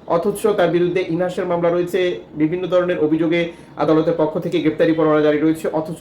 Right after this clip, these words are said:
তিনি কিছুই জানেন না। যার উদাহরণ হচ্ছে, এভাবেই কোম্পানি মক্তব স্পন্সর যে কোনো লোকের বিরুদ্ধেই করতে পারে, সে নিজে সেভ হওয়ার জন্য। কোম্পানি ক্ষতিগ্রস্ত হচ্ছে, সেই পরিস্থিতি থেকে বাঁচার জন্য এই ধরনের কাজ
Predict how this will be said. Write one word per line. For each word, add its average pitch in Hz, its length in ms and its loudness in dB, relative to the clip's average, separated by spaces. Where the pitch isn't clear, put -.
তিনি 151 160 0
কিছুই 147 260 -6
জানেন 101 200 -2
না। - 100 -12
যার 165 260 2
উদাহরণ 185 360 0
হচ্ছে, 208 220 0
এভাবেই 185 640 0
কোম্পানি 165 540 -2
মক্তব 175 440 0
স্পন্সর 175 600 -2
যে 156 140 0
কোনো 185 160 -2
লোকের 180 240 -2
বিরুদ্ধেই 170 500 0
করতে 170 220 -4
পারে, 208 220 -2
সে 220 140 -4
নিজে 156 300 2
সেভ 170 140 0
হওয়ার 135 180 0
জন্য। - 200 -8
কোম্পানি 151 380 0
ক্ষতিগ্রস্ত 185 480 -2
হচ্ছে, 220 380 0
সেই 190 100 -2
পরিস্থিতি 196 500 -2
থেকে 202 160 0
বাঁচার 170 260 0
জন্য 170 360 2
এই 156 80 0
ধরনের 151 260 2
কাজ 127 160 -4